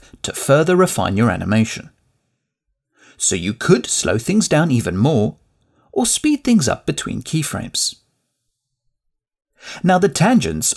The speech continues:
are currently locked together. This means that as you adjust one handle, it has an equal effect on the opposite. This normally ensures a smooth transition between keyframes on the curve.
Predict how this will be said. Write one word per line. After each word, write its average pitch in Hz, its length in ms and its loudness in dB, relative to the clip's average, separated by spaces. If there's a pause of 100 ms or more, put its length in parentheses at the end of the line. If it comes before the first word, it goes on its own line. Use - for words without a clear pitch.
are 175 120 -2
currently 135 480 2
locked - 260 -4
together. 120 460 -2 (840)
This 226 280 2
means 92 340 0 (140)
that 143 200 0
as 160 200 0
you 262 100 0
adjust 147 400 -2
one 143 280 2
handle, 98 520 0 (420)
it 233 120 0
has - 260 0
an 214 220 -2
equal 226 320 0
effect - 420 -4
on 107 140 0
the 90 100 0
opposite. 120 560 -4 (1500)
This - 220 2
normally 127 300 4
ensures 120 640 2
a 139 40 -2
smooth 208 400 0
transition 214 600 2
between 156 380 -2
keyframes 113 640 -2
on 85 100 -6
the 98 60 -4
curve. - 520 -6